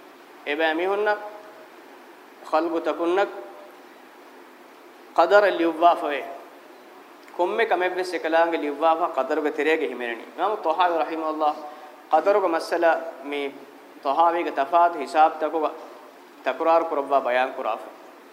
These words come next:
ඒ එබේ ෆුලාගේ සමානුග කදා කදරුගෙ මස්සලේ කිවර බොඩු මස්සලේක විෆා. ඒගෙ සවම් බයගින බයකු මග්ෆුර දිගෙන් එබ්බේකු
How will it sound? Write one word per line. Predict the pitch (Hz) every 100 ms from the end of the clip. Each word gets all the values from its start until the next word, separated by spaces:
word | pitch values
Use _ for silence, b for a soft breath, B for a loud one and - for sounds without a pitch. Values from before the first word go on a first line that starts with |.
| - - - - -
ඒ | 143 160 160 156 - - - - - - -
එබේ | 143 160
ෆුලාගේ | 160 160 147
සමානුග | 135 135 147 160 170 165 - - - - -
කදා | 143 147 165
කදරුගෙ | 165 156 156 143
මස්සලේ | 135 - 160 160
කිවර | 156 143 139
බොඩු | 135 135 127 -
මස්සලේක | - 123 - 143 143 135
විෆා. | 123 - 143 - - - - - - - - - - -
ඒගෙ | 147 151
සවම් | 147 160 156 127
බයගින | 139 151 147 147 143
බයකු | 135 139 135
මග්ෆුර | 120 - 175
දිගෙන් | 165 165 160 - - - -
එබ්බේකු | 131 135 147 147 147 147